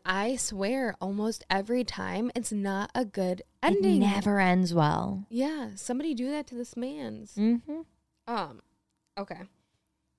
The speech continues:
Speaker 1: So here we go. Shady story number three. So in high school, I was about a sophomore, and my still long-term boyfriend, we are both now twenty-seven, was a junior.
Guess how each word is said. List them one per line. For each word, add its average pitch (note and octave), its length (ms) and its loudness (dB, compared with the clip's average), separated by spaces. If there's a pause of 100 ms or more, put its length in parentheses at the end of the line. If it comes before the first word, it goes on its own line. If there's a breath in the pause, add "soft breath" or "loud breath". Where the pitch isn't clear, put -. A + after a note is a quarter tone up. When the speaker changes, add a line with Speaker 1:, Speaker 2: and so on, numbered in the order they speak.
(520)
Speaker 1:
So F#3+ 140 -14
here G3 160 -8
we G3 80 -8
go. F3 280 -10 (600)
Shady G3 300 -8
story G3 280 -8
number G#3 220 -8
three. - 320 -14 (1800)
So A#3 260 -6
in C4+ 220 -4
high A#3+ 220 -2
school, E3+ 560 -6 (240)
I F#3+ 120 0
was G#3 160 -2
about G3 260 0
a C4+ 60 -2
sophomore, E3+ 800 -4 (180)
and G3+ 160 -4
my F#3+ 140 0
still G#3+ 380 0
long-term B3 540 -2
boyfriend, E3+ 680 -6 (300)
we G3+ 120 -2
are F#3+ 80 4
both F#3+ 260 0
now A#3+ 160 0
twenty-seven, F3+ 880 -8 (280)
was F3 200 -6
a F3+ 60 -6
junior. F3+ 500 -8